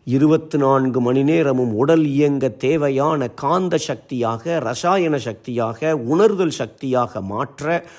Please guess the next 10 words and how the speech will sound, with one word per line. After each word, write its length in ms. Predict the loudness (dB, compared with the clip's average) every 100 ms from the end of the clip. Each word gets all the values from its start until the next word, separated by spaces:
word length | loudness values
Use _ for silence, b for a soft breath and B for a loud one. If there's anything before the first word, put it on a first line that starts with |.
| B
மூளையின் 580 | -4 0 2 2 -2 -4 -4
நுண் 340 | 0 0 0
இயக்கம் 520 | -4 0 0 -2 -6
மூலம் 420 | -2 -2 -2 -4 b b b
உயிர் 300 | -8 -4 -4
சக்தி 560 | -4 -8 -10 -10 -10 -12 B
ஓரளவுக்கு 960 | -2 2 4 2 2 0 -4 -4 -4 -6 B -6
செலவாகி 520 | -2 0 -2 -4 -8
கொண்டே 500 | -6 -4 -2 -4 -4
இருக்கிறது. 600 | -8 -10 -10 -12 -12 -12